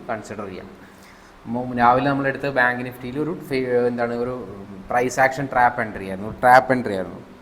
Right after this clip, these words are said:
ഒരു ട്രെൻഡ് ലൈൻ ബ്രേക്ക് ഔട്ട് ചെയ്തതിൻ്റെ സ്റ്റോപ്പ് ലോസ് ഹിറ്റ് ചെയ്തിട്ടുള്ള ട്രേഡ് ആയിരുന്നു. ഈ ഒരു ട്രേഡ് നമുക്ക് എന്താണ്, ലോസ് വരികയാണെങ്കിൽ നമുക്ക് എന്താണ്, ഉം, ഫൈവ് പോയിന്റ്സ്, സെവൻ ഹൺഡ്രഡ് റുപ്പീസ് range-ിൽ ലോസ് വരും.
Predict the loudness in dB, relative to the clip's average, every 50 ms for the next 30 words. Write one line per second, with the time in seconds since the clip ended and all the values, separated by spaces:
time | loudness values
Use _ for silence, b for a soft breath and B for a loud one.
0 | -20 -20 -20 -16 -12 -10 -10 -10 -8 -8 -8 -6 -4 -2 -2 -2 -2 0 0 0
1 | -2 -2 0 -2 -2 -2 -2 -4 -4 -4 -4 -4 -4 -4 -2 0 0 0 0 -2
2 | -4 -4 -4 -8 -12 -10 -8 -8 -8 -8 -10 -10 -10 -8 -6 -4 -2 -2 0 0
3 | -2 -2 -4 -8 -14 -18 -20 B B B B B B B B B B B B B
4 | -12 -6 -2 2 2 2 2 2 2 4 4 4 4 4 2 2 0 -2 -4 -4
5 | -4 -2 -2 -2 -2 -4 -2 0 0 0 0 -2 -6 -4 -4 -2 -4 -4 -4 -6
6 | -8 -8 -6 -6 -6 -6 -6 -8 -8 -6 -6 -6 -2 -2 -4 -4 -4 -8 -12 -14
7 | -16 -20 -20 -20 -20 -20 -20 -20 -20 -20 -20 -20 -20 -20 -20 -20 -20 -20 -20 -16
8 | -12 -10 -10 -8 -6 -6 -6 -6 -6 -6 -8 -6 -2 0 2 2 2 2 -2 -4
9 | -4 -6 -8 -10 -10 -10 -10 -12 -10 -6 -4 -2 -2 -2 -2 -2 -2 -2 -2 -4
10 | -4 -6 -6 -10 -8 -8 -8 -8 -8 -8 -8 -8 -6 -4 -2 -2 -4 -4 -6 -8
11 | -10 -8 -10 -10 -12 -14 -18 -20 -20 -20